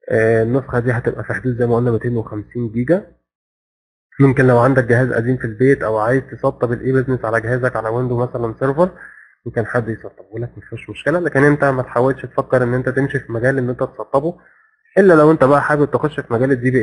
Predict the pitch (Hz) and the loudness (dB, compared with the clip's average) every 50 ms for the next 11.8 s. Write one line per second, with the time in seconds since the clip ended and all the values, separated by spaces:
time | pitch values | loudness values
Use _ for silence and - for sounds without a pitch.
0 | 123 139 143 139 123 113 110 107 110 113 110 107 - _ - - - _ _ - | 4 4 4 4 2 2 0 -2 -4 -6 -10 -16 -20 _ -20 -20 -20 _ _ -6
1 | 113 120 120 120 117 113 131 123 - 143 131 - 123 110 - 90 90 _ - - | -4 -4 -4 -2 0 0 0 0 0 -2 -6 -4 -6 -6 -6 -8 -14 _ -18 -16
2 | - - - - - - 117 120 127 139 139 139 120 117 - 123 113 - 107 - | -16 -16 -16 -16 -12 -4 2 4 4 4 4 2 0 -2 -4 -6 -8 -10 -12 -14
3 | _ - 143 143 143 135 120 110 131 127 127 127 117 110 117 113 113 113 107 107 | _ -2 0 2 4 4 4 4 4 2 2 0 0 2 2 4 4 4 4 6
4 | 127 151 175 170 - _ _ - - - - - - - _ _ 110 110 117 117 | 6 6 6 4 0 _ _ -20 -20 -20 -20 -20 -20 -20 _ _ -4 0 2 2
5 | 117 117 120 117 117 113 113 117 113 110 - - - 139 143 131 - - 113 - | 4 4 4 4 4 4 4 2 0 -2 -2 0 2 2 2 2 0 -4 -4 0
6 | - 139 131 127 127 120 113 110 113 98 - 127 127 123 123 127 117 - 110 104 | 2 2 4 4 2 2 2 4 4 4 4 2 2 2 2 2 2 2 0 2
7 | 117 120 120 117 113 107 110 107 107 120 123 120 113 117 123 127 156 180 196 - | 2 2 2 2 2 2 0 0 2 2 0 2 2 2 2 2 2 0 -2 -4
8 | - - - 104 107 107 107 104 110 113 117 113 110 107 107 107 107 113 110 110 | -10 -4 -2 0 0 0 0 0 0 0 2 2 0 0 0 0 -2 -2 -2 -2
9 | 113 113 107 104 98 98 - 131 151 - - _ _ _ _ _ _ _ _ _ | 0 0 0 -2 -4 -8 -4 -4 -4 -4 -6 _ _ _ _ _ _ _ _ _
10 | _ _ _ _ _ - 107 101 - - 113 107 - - 104 101 98 - - 101 | _ _ _ _ _ -2 -2 -2 -2 -2 -6 -6 -6 -6 -6 -6 -6 -4 -4 -4
11 | 107 110 107 107 107 110 101 98 - - - 117 127 - 185 185 | -4 -2 -2 -2 -2 -2 -4 -4 -6 -4 -2 0 0 2 0 -2